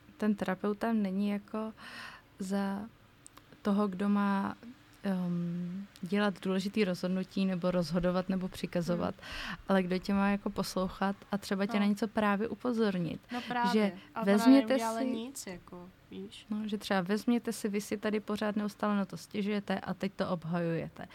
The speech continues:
Speaker 1: A upozorní tě na to, že něco
Speaker 2: No.
Speaker 1: takhle děláš a tak. A ty si řekneš: „Jo, aha, no, tak na tom něco bude,“
Speaker 2: Hmm.
Speaker 1: sám se na-, sama se nad tím, jako, můžeš zamyslet a tak. A vlastně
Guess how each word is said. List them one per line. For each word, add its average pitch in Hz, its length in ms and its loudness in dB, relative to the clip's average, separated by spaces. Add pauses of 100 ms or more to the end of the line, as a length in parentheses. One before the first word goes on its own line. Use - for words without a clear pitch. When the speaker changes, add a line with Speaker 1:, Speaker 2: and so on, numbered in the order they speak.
(320)
Speaker 1:
A 196 40 2
upozorní 196 540 0
tě 190 140 -4
na 175 120 -2
to, - 140 -8
že 165 160 -6
něco 214 200 -6
Speaker 2:
No. 202 60 -8
Speaker 1:
takhle 165 260 -8
děláš 196 760 -4 (520)
a 180 60 -8
tak. 190 480 -2 (600)
A - 60 -6
ty 185 120 -4
si 170 80 -6
řekneš: 175 360 -4
„Jo, 180 180 0
aha, 190 540 -2
no, 202 220 -2
tak - 200 -16
na 190 100 2
tom 196 200 -2
něco 185 240 -6
bude,“ 185 540 -4
Speaker 2:
Hmm. 226 80 -8
Speaker 1:
sám 165 220 0
se 190 200 -4
na-, 185 140 -4 (220)
sama 185 280 -2
se 202 120 -4
nad 190 100 0
tím, 196 140 -4
jako, 185 180 -4
můžeš 175 300 -2
zamyslet 175 680 -4 (640)
a 196 60 -6
tak. 175 400 -2
A 185 60 -4
vlastně 180 640 -2